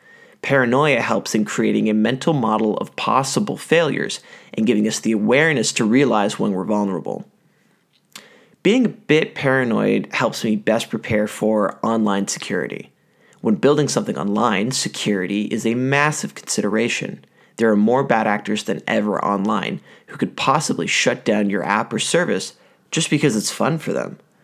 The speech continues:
Believing that these attacks can happen to you is a strong motivator for planning and addressing these threats. It is important to acknowledge that a little bit of paranoia can help make you better at planning for catastrophe,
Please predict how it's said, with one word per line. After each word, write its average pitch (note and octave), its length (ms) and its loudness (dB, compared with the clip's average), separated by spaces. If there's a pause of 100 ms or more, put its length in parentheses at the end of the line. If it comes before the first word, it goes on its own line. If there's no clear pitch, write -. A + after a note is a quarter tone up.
(600)
Believing C3+ 460 2
that A#2 140 -4
these A2 180 0
attacks G#2 400 -2
can - 160 -4
happen G#2 360 -4
to G#2 120 -4
you A2 320 0 (240)
is A2+ 160 -4
a C#3+ 80 0
strong A2+ 640 2
motivator G2+ 440 0
for - 120 -8
planning A#2+ 560 -2
and - 140 -2
addressing - 540 -4
these - 160 -8
threats. - 500 -4 (1400)
It - 120 0
is C4+ 100 2
important D#3 460 2
to B2 100 -2
acknowledge A2 460 2
that G2+ 360 0 (260)
a A#2 80 2
little E3 440 4
bit C#3 180 2
of G2 80 -4
paranoia F#2+ 460 -2
can G#2 180 -4
help - 360 0
make G#2+ 300 0
you G2+ 200 2 (140)
better A2 260 4
at G#2 120 -4
planning G2+ 280 0
for - 160 -8
catastrophe, - 800 -2